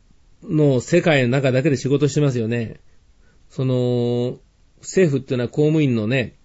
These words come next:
団体ですから、まあ、その連中と普段話をするし、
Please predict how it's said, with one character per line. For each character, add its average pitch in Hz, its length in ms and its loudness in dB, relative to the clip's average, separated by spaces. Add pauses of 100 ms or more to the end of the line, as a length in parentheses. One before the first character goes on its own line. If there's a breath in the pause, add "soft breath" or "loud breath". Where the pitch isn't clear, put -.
(140)
団 123 200 -2
体 123 120 0
で 117 100 -2
す - 80 -16
か 113 100 -4
ら、 110 280 -4
ま 131 160 -4
あ、 120 60 -4
そ 143 200 -4
の 151 200 2
連 147 240 2
中 143 240 -2
と 143 180 2
普 147 220 -8
段 127 120 -2
話 127 300 -4
を 117 60 -4
す 113 80 -10
る 110 80 -6
し、 110 340 -8